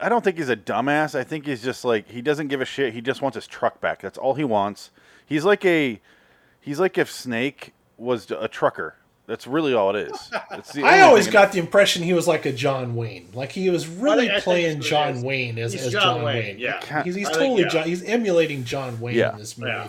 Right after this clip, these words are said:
Speaker 1: I always hear
Speaker 2: He
Speaker 1: that,
Speaker 2: makes
Speaker 1: but
Speaker 2: his own rules. Nobody's gonna tell him what to do, and most of the time he's kind of a dumbass. You know what I mean? Like, it, it, it, it, 'cause the, the, the producer was like, "Well, he's not very good, is he?" Like, they, they just, the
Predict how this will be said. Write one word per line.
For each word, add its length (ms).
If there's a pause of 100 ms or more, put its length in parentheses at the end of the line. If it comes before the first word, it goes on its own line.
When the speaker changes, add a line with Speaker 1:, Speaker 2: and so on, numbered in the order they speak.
Speaker 1:
I 40
always 220
hear 120
Speaker 2:
He 60
Speaker 1:
that, 160
Speaker 2:
makes 140
Speaker 1:
but 60
Speaker 2:
his 120
own 180
rules. 480 (260)
Nobody's 440
gonna 160
tell 260
him 180
what 200
to 100
do, 440
and 420 (280)
most 300
of 60
the 60
time 240
he's 120
kind 240
of 80
a 60
dumbass. 600
You 100
know 80
what 80
I 20
mean? 160
Like, 180
it, 40
it, 460
it, 280
it, 240 (380)
'cause 160
the, 100
the, 580
the 80
producer 380
was 120
like, 240 (380)
"Well, 100
he's 200
not 180
very 220
good, 340
is 200
he?" 280
Like, 320 (140)
they, 240
they 180
just, 360
the 180